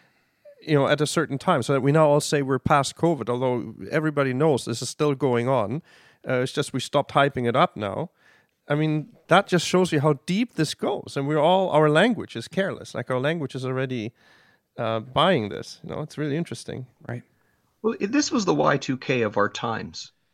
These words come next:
Speaker 3: and I look back to see, okay, oh my gosh, this thing has two digits instead of four, and now the world is gonna end unless we fix it. Then nothing happens. So
Speaker 2: Yeah.
Speaker 3: did, did, did we figure it out?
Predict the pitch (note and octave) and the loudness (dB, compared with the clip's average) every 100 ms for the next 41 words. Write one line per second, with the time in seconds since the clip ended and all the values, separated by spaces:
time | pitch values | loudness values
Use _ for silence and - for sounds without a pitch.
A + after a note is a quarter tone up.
0 | _ _ _ - C#3 C3+ B2+ - _ _ | _ _ _ -2 2 2 0 -6 _ _
1 | _ _ - D3+ A#3 G#3+ - D3+ E3 - | _ _ 0 2 4 4 6 6 6 2
2 | B2+ C#3 B2+ D3 D3 D3 A2+ G#2 - F#3+ | -4 0 2 2 2 4 4 2 4 8
3 | A#3 F#3 C3+ B2+ D3+ F3+ F#3 - - _ | 10 8 4 2 4 4 2 -4 -14 _
4 | _ D3 B3 - G#3 E3+ C#3 - B3+ E3 | _ 2 2 6 4 4 0 2 2 4
5 | D#3+ E3 D#3+ - C#3 - G3+ G#3 G3+ G#3 | 2 0 -4 -4 -4 0 0 0 0 0
6 | D3+ A2+ G#2+ - - - G#3 C4 C4 A#3 | 4 4 2 -2 -18 -2 4 6 6 4
7 | C4 C4 D3+ C3+ D3 C3 D#3+ F#3 E3 D3 | 6 4 4 2 2 2 2 2 2 0
8 | G3 G3 E3+ F#3 - C3 - - - _ | 0 -2 -4 -4 4 4 4 -6 -14 _
9 | _ - - _ _ - A#2 G#2+ G#2+ G#2 | _ -20 -20 _ _ -20 -6 0 2 2
10 | G#2 G#2 A2 - A2+ G2+ G#2 G2+ - - | 2 0 0 -4 -4 0 0 -2 -6 -14
11 | - - A2 C3 C#3 D3 - C3 C#3 C3 | -14 -12 -2 0 0 -4 -4 -2 -2 -4
12 | - - C#3+ C#3 C3+ F3 E3+ D#3+ D#3 G#3 | -12 -4 0 2 2 0 4 6 8 6
13 | E4 | 4